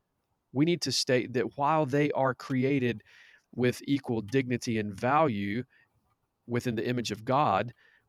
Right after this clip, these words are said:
that they, that they have specific spheres and roles and responsibilities. And so the boundary lines are not set by guys wearing,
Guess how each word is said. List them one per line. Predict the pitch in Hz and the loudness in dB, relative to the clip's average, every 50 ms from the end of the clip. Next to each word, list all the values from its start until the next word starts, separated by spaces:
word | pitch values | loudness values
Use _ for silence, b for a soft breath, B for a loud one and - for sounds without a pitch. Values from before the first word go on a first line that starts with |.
| _ - | _ -6
that | 120 120 117 | -6 -4 2
they, | 127 127 127 123 120 - - - - - - | 2 2 2 2 -2 -6 -12 -14 -14 -10 -6
that | 131 139 127 - | -4 -4 -2 0
they | 143 139 | 0 0
have | 131 143 135 120 | 2 0 0 0
specific | - - - 127 120 - 147 127 - - - - | -2 -4 -4 -4 -4 -2 -2 -4 -4 -6 -6 -4
spheres | - - - - 139 135 135 123 101 82 52 - - | -4 -4 -2 0 0 0 2 0 -2 -4 -6 -8 -8
and | 113 117 110 104 110 | -6 -6 -4 0 2
roles | 120 123 135 127 120 107 117 | 4 6 6 6 4 0 -2
and | 104 101 | -4 -4
responsibilities. | 101 - - - 120 117 - - 104 104 123 127 131 123 95 67 - - - - b b b b b | -6 -6 -2 -2 -2 0 0 -4 -2 0 0 2 2 0 -2 -4 -10 -12 -14 -14 b b b b b
And | 127 127 | -4 -2
so | - - 156 139 | 2 4 4 4
the | 120 131 117 | 4 2 0
boundary | 107 104 143 160 202 220 226 165 131 127 117 | 2 2 2 4 4 4 2 2 0 0 0
lines | 117 117 120 139 165 147 - 113 110 - | 2 2 4 4 4 4 2 2 -2 -2
are | - 117 | -2 0
not | 135 165 160 - | 2 2 2 2
set | - - - 175 180 - - 117 | 0 0 4 4 2 2 2 -2
by | 117 110 110 113 | 0 2 0 0
guys | 107 107 135 131 147 143 127 117 110 117 | 0 0 2 2 4 4 2 2 2 4
wearing, | 131 139 127 123 120 120 | 4 4 4 4 2 0